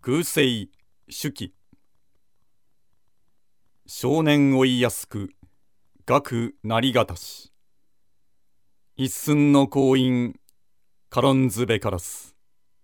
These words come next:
未だ覚めず地頭春草の夢。改善の御用、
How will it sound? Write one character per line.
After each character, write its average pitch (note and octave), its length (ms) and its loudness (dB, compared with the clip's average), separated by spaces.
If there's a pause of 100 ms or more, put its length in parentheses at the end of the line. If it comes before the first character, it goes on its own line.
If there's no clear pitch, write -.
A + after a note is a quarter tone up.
(1080)
未 B2 240 0
だ B2 120 2
覚 B2 180 -4
め A#2+ 140 -2
ず A2 180 -8
地 - 160 -14
頭 C#3 300 2
春 C#3 240 -2
草 B2+ 400 0
の A#2 220 0
夢。 G#2 380 -4 (2000)
改 A#2+ 240 -2
善 A#2 340 0
の A2+ 140 0
御 A2+ 160 -2
用、 G#2 540 -2